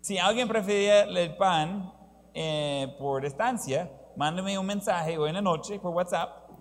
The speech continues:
y yo voy a mandarle el pan por WhatsApp hoy en la noche. Ahí él puede disfrutar todo lo que quiere. Claro que no.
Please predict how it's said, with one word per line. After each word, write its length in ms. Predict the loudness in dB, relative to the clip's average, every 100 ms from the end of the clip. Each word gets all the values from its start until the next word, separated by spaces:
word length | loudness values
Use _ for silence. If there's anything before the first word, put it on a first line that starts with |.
| -8
y 180 | -4 2
yo 120 | 2
voy 120 | 4
a 60 | 2
mandarle 420 | 0 0 0 0
el 100 | 0
pan 380 | 0 -2 -2 -2
por 140 | -2
WhatsApp 500 | -2 0 0 0 -4 -8
hoy 120 | -4
en 60 | -2
la 60 |
noche. 320 | -2 -4 -6 -16 -20 -20 -20 -20 _ -20 _ _ _ _ _ _ _ -4
Ahí 180 | 0 2
él 120 | 2
puede 160 | 2 0
disfrutar 440 | -4 -2 0 2
todo 140 | 2
lo 80 | 2
que 100 | -2
quiere. 320 | -4 -6 -6 -12 -20 -20 -20 -20 _ -20 _ _ _ _ _ -2
Claro 240 | -2 0
que 100 | 0
no. 460 | 2 2 0 -6